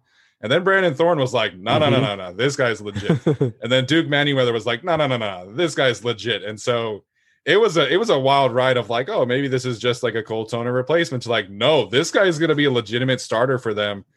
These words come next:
Speaker 1: Uh, just a wild turn of events, super cheap, super affordable deal.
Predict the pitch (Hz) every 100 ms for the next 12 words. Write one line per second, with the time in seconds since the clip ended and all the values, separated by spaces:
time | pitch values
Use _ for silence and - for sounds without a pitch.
0 | _ _ _ - 104 104 101 95 139 151
1 | 156 107 95 104 113 123 120 117 110 113
2 | 117 - - 160 180 170 120 - 127 123
3 | - 143 131 - 120 110 110 107 113 110
4 | 104